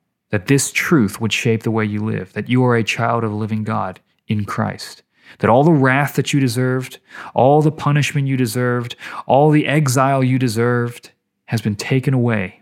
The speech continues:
by the cross. Because the Father is looking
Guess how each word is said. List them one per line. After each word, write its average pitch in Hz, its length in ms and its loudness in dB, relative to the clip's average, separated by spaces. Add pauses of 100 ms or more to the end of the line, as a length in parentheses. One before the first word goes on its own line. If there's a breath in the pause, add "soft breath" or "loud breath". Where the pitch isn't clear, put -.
by 104 120 -8
the 98 80 -6
cross. - 640 -8 (1200)
Because 113 240 0
the 110 80 0
Father 107 720 0 (440)
is 101 200 -6
looking 107 540 -2